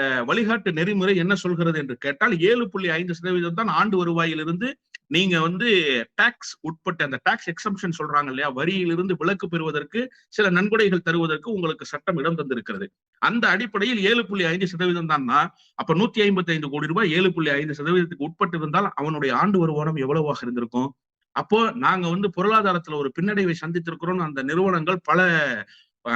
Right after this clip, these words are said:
கடன்களுக்கு திரும்ப செலுத்தாமல் இருந்த நிலுவைத் தொகை எங்கே போனது என்கின்ற கேள்வி எல்லாம் இப்ப வந்துரும்ல. ஒட்டுமொத்தமாக இந்த கார்ப்பரேட் நிறுவனங்களும் மோடி அரசும் சேர்ந்து செய்த அட்டூழியங்கள் எல்லாம் வெளிச்சத்துக்கு வந்துவிடும் என்கிற காரணத்தால், அதிலும் குறிப்பாக தேர்தல் நடந்த காலத்தில், ஏன்னு கேட்டா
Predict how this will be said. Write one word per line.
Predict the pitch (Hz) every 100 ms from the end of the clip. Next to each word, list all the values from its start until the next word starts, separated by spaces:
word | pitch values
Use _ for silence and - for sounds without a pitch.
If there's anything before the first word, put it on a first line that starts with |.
| 113
கடன்களுக்கு | 165 208 240 196 185 202
திரும்ப | - 214 220
செலுத்தாமல் | - 190 175 190 185
இருந்த | 175 160 143
நிலுவைத் | 160 208 190
தொகை | 170 160 175
எங்கே | 151 165 185
போனது | 180 147 147 147 165
என்கின்ற | 139 139 123 123
கேள்வி | 175 170 160
எல்லாம் | 165 165
இப்ப | 135
வந்துரும்ல. | 131 147 143 143
ஒட்டுமொத்தமாக | 127 147 - 202 180 - 151 147 123 151 180 _ _ _
இந்த | 143 151 123
கார்ப்பரேட் | 170 220 208 196 170
நிறுவனங்களும் | - 147 165 147 139 202 156
மோடி | 160 208 175
அரசும் | 147 147 - 202
சேர்ந்து | - 175 208 208 175
செய்த | - 156 165
அட்டூழியங்கள் | 147 - 175 165 160 143
எல்லாம் | 151 180
வெளிச்சத்துக்கு | 147 180 190 180 139
வந்துவிடும் | 135 143 156 147
என்கிற | 120 104 101
காரணத்தால், | 120 120 104 - 131 160 _ _ _ _
அதிலும் | 123 170 262 233
குறிப்பாக | 190 202 196 185 214
தேர்தல் | - 214 240 202 165
நடந்த | 175 185
காலத்தில், | 165 160 156 135
ஏன்னு | 160 208 185
கேட்டா | 165 165 175